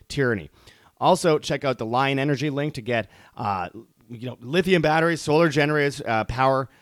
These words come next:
banks, and, uh, solar panels. You save a bunch of money if you go through our link, and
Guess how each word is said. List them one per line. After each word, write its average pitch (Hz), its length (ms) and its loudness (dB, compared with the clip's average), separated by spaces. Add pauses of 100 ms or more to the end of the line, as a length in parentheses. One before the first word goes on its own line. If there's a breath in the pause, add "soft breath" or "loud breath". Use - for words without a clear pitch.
(180 soft breath)
banks, 123 440 -2
and, 110 420 -4
uh, 98 160 -6
solar 107 260 -6
panels. 131 540 -4 (380 loud breath)
You 113 100 -10
save 131 160 0
a 127 40 0
bunch 120 160 -4
of 113 60 -6
money 120 160 -2
if 113 100 -4
you 110 60 -6
go 110 140 0
through 117 160 -4
our 107 100 0
link, 113 340 -6
and 101 220 -6